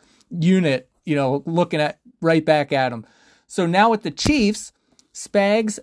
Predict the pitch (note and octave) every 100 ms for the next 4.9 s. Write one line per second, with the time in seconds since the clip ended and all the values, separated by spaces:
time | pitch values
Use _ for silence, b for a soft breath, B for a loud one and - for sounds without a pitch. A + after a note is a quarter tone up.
0 | - - - - F#3+ G3+ A3 - - D#3
1 | - F#3 F#3 F#3+ F#3+ - F#3 G#3 G#3 G3+
2 | G#3 - - E3 D#3+ F3+ F3+ D#3+ D#3+ D#3
3 | F3+ F3+ C#3+ C3 C#3+ - F3 F#3 E3+ -
4 | F3 E3+ F#3 F3+ F#3 F#3 C3 -